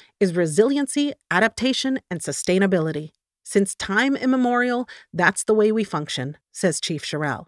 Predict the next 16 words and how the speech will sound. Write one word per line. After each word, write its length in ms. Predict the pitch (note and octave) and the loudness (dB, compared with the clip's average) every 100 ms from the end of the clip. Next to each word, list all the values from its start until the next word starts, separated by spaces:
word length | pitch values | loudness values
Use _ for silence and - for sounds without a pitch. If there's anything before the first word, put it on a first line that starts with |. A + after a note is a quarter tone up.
| _ | _
But 160 | G#3 B3 | -2 -2
before 400 | C4 - C#4+ D#4+ | -2 -4 -4 -2
they 120 | C4+ | -4
can 200 | A#3+ B3 | -2 -4
start 340 | - G3+ F3+ - | -2 -2 -2 -2
the 60 | |
work 320 | F#3 F3+ D#3 | -2 -2 -2
in 180 | - F#3 | -4 -2
earnest, 540 | - F3+ D3 - - - _ _ _ | 0 -2 -4 -8 -14 -16 _ _ _
they 160 | G3 A3 | 0 2
will 260 | G#3+ C4+ | 2 0
need 280 | C#4+ B3+ A#3+ | 0 -2 -2
to 160 | A3+ G3+ | -2 -2
assess 360 | - F#3+ F#3+ | -2 -4 -4
the 140 | - F3+ | -6 -6
extent 540 | - - G#3 A3 A3 | -6 -6 -4 -4 -6